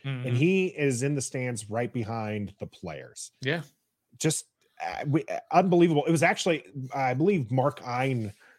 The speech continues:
Speaker 2: part of the ownership group, was also there, who was in a suite and ended
Speaker 1: Mm-hmm.
Speaker 2: up coming down to sit down next to, uh, Josh Harris and his son as they enjoyed their first game as owners of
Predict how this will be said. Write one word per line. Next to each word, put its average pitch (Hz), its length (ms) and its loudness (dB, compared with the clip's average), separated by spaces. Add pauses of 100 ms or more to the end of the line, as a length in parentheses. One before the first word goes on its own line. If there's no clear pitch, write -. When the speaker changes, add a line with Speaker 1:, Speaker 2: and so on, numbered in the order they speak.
(120)
Speaker 2:
part 135 160 6
of 123 60 0
the 113 180 2
ownership 135 420 0
group, 110 240 -8
was 113 140 -4
also 120 360 0
there, 90 360 -6
who 143 140 6
was 147 380 6
in 139 100 0
a 113 40 -2
suite 104 480 -6 (520)
and 139 120 4
ended 151 200 4
Speaker 1:
Mm-hmm. 139 140 2
Speaker 2:
up 147 40 -6
coming 151 320 4
down 143 320 2
to 120 60 -4
sit - 260 -6
down 123 300 -2
next - 340 -6
to, 113 380 0
uh, 104 340 0
Josh 110 320 -4
Harris 107 320 -8
and 101 80 -8
his 90 140 -8
son 110 180 -4
as 98 140 -6
they 95 260 -8
enjoyed 104 560 -2 (320)
their 123 240 4
first 120 420 -4
game 101 380 -6 (140)
as 101 380 -10
owners 90 640 -8
of 87 460 -10